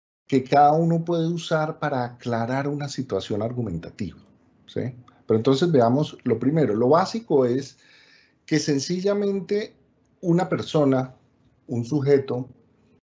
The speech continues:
mantiene o tiene un punto de vista sobre algo. Y obviamente, pues ese punto de vista puede ser positivo, negativo o neutral.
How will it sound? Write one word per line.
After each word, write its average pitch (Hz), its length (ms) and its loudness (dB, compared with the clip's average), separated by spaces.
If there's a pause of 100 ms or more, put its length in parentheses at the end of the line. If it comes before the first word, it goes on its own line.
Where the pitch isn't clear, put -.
(100)
mantiene 151 760 2
o 117 180 -2
tiene 170 280 2
un 156 120 2
punto 151 340 0
de 131 100 4
vista 110 340 -4
sobre 135 300 2
algo. 135 360 0 (400)
Y 95 140 -6
obviamente, 117 500 2
pues 117 200 -6
ese - 180 -8
punto 110 320 0
de 113 60 8
vista - 280 2
puede 98 160 -6
ser - 180 -10
positivo, 131 600 -8
negativo 131 640 -2 (960)
o 110 140 2
neutral. 92 600 0